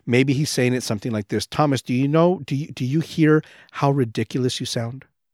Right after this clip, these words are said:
I mean, Thomas, for real, you, did you really say that you would need to put your finger where the nails were and your hand, hand in my side? Number one, Thomas, do you know how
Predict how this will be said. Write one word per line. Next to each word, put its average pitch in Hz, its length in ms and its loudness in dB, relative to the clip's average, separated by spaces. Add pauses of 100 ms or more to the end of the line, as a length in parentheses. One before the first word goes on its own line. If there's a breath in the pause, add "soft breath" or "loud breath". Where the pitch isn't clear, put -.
(460)
I - 40 -8
mean, 131 80 -2
Thomas, 120 260 -2
for - 140 -4
real, 113 280 0 (500 soft breath)
you, 165 200 0
did 131 320 -2
you 214 140 4
really 151 480 4
say 104 500 0 (640)
that 127 200 2
you 131 180 0
would 160 140 4
need 135 180 -2
to 131 80 -4
put 156 240 -4
your 117 140 -2
finger 131 760 -2 (600)
where 139 120 6
the 110 80 2
nails 107 380 0
were 120 280 0 (220 soft breath)
and 113 180 0
your 110 160 0
hand, 110 400 -2
hand 117 260 0
in 117 100 -2
my 110 100 -2
side? 110 360 -2 (560 loud breath)
Number 190 420 4
one, 180 240 4
Thomas, 104 440 -8
do 202 100 -2
you 262 60 2
know 330 60 0
how 554 60 -6